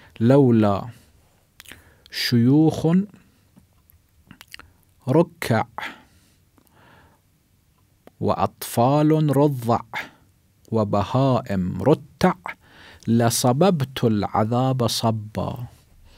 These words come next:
أكو شيوخ، يعني ناس كبار في السن، ركع، يعني أهل صلاة، أهل عبادة، أهل ركوع. هناك أطفال صغار وأطفال رضع،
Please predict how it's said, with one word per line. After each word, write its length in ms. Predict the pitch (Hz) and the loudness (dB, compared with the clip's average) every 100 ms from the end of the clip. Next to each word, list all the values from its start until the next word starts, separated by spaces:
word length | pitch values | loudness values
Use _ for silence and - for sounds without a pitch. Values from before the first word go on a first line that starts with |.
| _ - _ - | _ -20 _ -10
أكو 180 | - 127 | -6 -4
شيوخ، 520 | - 117 143 175 - | -2 -2 0 -2 -4
يعني 180 | - 113 | -6 -4
ناس 280 | 131 143 - | -2 -2 -2
كبار 380 | 123 117 123 | -2 0 0
في 120 | 110 107 | -2 -6
السن، 400 | - - 107 147 - - _ _ _ - | -6 -6 -6 -8 -14 -20 _ _ _ -2
ركع، 460 | 220 - - 165 - - - _ _ _ - | -2 -2 -4 -4 -4 -14 -20 _ _ _ -6
يعني 280 | - 123 | -4 -4
أهل 300 | 123 139 135 | -4 -6 -6
صلاة، 560 | 131 - 101 110 110 110 | -6 -4 -4 -4 -4 -6
أهل 240 | 107 107 104 | -6 -6 -4
عبادة، 540 | 113 104 104 104 110 | -2 0 -2 -2 -6
أهل 380 | 98 95 110 107 | -8 -8 -8 -6
ركوع. 420 | 110 - 127 120 - - - - - - _ _ _ _ _ - - - - - _ - _ _ _ | -8 -2 0 0 -2 -12 -20 -20 -20 -20 _ _ _ _ _ -20 -20 -20 -20 -20 _ -20 _ _ _
هناك 320 | 160 196 190 | 0 0 0
أطفال 500 | 147 - - 190 185 | -2 -4 -4 0 2
صغار 680 | 175 147 135 151 127 120 - - _ _ _ _ _ _ _ _ _ _ _ _ _ _ _ _ - | 2 0 2 2 2 0 -6 -18 _ _ _ _ _ _ _ _ _ _ _ _ _ _ _ _ -4
وأطفال 1000 | 113 101 - - - 143 160 170 156 143 | -2 -2 -4 -8 -4 -2 0 0 0 2
رضع، 440 | 151 120 110 95 | 2 0 -4 -4